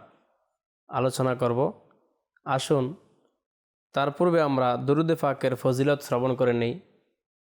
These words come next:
রসুল করিম রউফুর রহিম সাল্লাল্লাহু তাআলা আলাইহি ওয়া আলিহি ওয়াসাল্লাম ইরশাদ করেন,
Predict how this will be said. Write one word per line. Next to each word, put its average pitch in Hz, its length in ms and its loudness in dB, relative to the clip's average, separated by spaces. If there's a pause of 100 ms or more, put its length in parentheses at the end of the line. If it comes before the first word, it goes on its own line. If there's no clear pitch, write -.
(580)
রসুল 165 360 2
করিম 175 420 2
রউফুর 151 400 2
রহিম 156 360 2
সাল্লাল্লাহু 139 720 0
তাআলা 139 540 0
আলাইহি 139 380 2
ওয়া 131 140 4
আলিহি 131 200 0
ওয়াসাল্লাম 127 500 0
ইরশাদ 135 340 -4
করেন, 120 280 -2